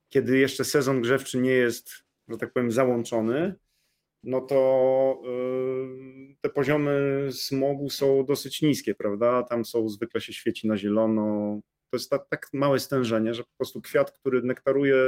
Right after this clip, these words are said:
bardzo krótko, bo, no, do momentu zapylenia albo, powiedzmy, tam średnio tydzień czy dwa tygodnie,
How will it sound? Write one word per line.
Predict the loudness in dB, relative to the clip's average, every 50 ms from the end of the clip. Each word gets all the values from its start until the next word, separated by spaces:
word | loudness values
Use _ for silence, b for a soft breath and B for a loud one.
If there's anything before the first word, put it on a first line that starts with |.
| 2 0 0
bardzo | 0 0 0 0
krótko, | -4 _ -4 -6 -4 -2 0 0 2
bo, | 4 2 2 2 -2 _ _ _ _ _ _ _ _ -4
no, | -2 0
do | 2 4
momentu | 4 4 4 2 2 2 2
zapylenia | 2 2 0 2 2 4 4 4 4 4 2 2 2 2 2
albo, | 2 2 2 0 -2 -4 -8
powiedzmy, | -8 -6 -6 -6 -6 -6 -6
tam | -6 -6 -4
średnio | -2 0 2 2 2 0 0
tydzień | -2 -2 -2 0 0 0
czy | -2 -4 -2
dwa | 0 0 0
tygodnie, | 0 0 2 4 4 4 2 2 0 0 0 -2 -4